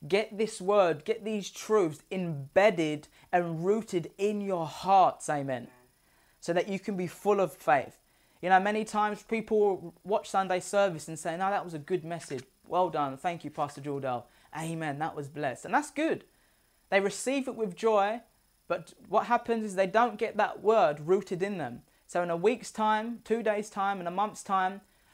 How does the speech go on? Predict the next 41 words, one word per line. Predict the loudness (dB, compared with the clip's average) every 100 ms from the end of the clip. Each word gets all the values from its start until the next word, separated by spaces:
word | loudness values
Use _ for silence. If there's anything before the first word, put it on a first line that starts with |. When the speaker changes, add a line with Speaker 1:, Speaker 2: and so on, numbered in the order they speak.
| _ -4
Speaker 1:
when | -2
persecutions, | 2 2 2 -4 -4 -4 -4 -2 -4 -4
when | -6
difficult | -4 -6 -4 -4
circumstances | -2 -4 -4 -6 -6 -6 -6
come, | -2 -2 -2 -8 _ _ _ _ _ _ _
because | -6 -2 -2 0
that | 0
word's | 4 2 2
not | -8 -2
rooted | 0 0 0 -2
in | -2 0
them, | -2 -2 -6
the | 0
word's | 2 2 0
powerful, | 0 2 2 0 -2 -4 -4
but | -6
it's | -6 -8
not | -10
rooted | -8 -6 -4 -4 -6 -8 -8
in | -10 -6
your | -4 -4
heart. | 0 2 2 0 _ _ -10
And | -4 -2
remember, | 0 0 0 0 0 -4 _
faith | -20 -2 4 4 4 0
is | 0 2
of | 2
the | 2
heart. | 4 4 4 2 -8 _
You | -4 0
believe | 4 6 4 2 0
in | 0
your | -2
heart, | 4 4 4 2
then | -6
you | -6
speak | -8 -2 -2 -2
with | -4 -2
your | 0
mouth. | 0 0 -2 -12